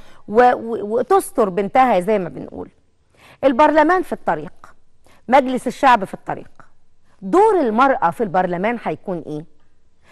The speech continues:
دور المرأة السابق عايزين ننساه تمامًا، إحنا عايزين ننسى إن كان في حاجة اسمها برلمان، يعني القبة دي إحنا ما كناش شايفينها الحقيقة. يعني عايزين في الفترة الجاية تلمع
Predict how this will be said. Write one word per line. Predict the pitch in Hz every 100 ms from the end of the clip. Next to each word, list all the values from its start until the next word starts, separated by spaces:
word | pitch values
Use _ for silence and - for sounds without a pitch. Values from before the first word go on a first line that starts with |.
| _ -
دور | 349 440
المرأة | 339 339 381 320
السابق | - - 359 381 415 - - - - - -
عايزين | 190 220 226 302
ننساه | 247 214 302
تمامًا، | 285 220 247 214 151 131 - _ -
إحنا | 185 240
عايزين | 214 226 220 330 294
ننسى | 370 359 - 202
إن | 208 214
كان | 277 262
في | - 330
حاجة | - 339 269
اسمها | - 262 302 302 294 - - - -
برلمان، | 214 220 208 202 190
يعني | 240 277
القبة | 262 285 359 269 311
دي | 233 381 - - - - - - -
إحنا | 254 247
ما |
كناش | - 208 208
شايفينها | - 160 - 151 143
الحقيقة. | 160 - 233 233 160
يعني | 170 - 147 _ _ _ _ _ _ _ _ -
عايزين | 208 240 392
في | 370
الفترة | 269 359 359 294
الجاية | 214 277 320 311 311 - -
تلمع | 302 302 277 208 165